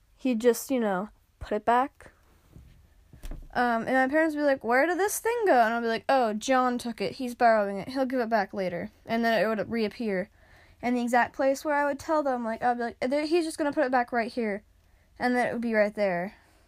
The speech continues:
So that, uh, that's a thing that was happening. Also, uh, he would just kinda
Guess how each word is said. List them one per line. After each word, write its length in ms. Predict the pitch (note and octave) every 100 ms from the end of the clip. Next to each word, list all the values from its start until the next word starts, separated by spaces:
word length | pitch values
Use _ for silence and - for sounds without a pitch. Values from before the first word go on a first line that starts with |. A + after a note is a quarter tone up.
| _ _ _ _ _ _ _ _ _ _ _ _ _ _ _ _ -
So 720 | - A#3+ G#3 G3 F#3+ F#3+ G3
that, 320 | A3+ A3+ - _ -
uh, 140 | A3+
that's 260 | A3 A3+ A#3
a 60 | G#3+
thing 320 | - G3 G3
that 120 | D#3+
was 120 | G3
happening. 520 | A3 G3 B3 B3+ D4 - _ _ _ _ _ _ _ _ _ _ - -
Also, 500 | D#4 - C4+ A3 D#4 _ _ _ _ _ _ _ _ _ _ _ _ -
uh, 480 | C4 B3+ B3 B3 B3 -
he 220 | D4+ D4
would 200 | C4+ A#3+
just 180 | C4 -
kinda 480 | D4+ C4+ B3 A#3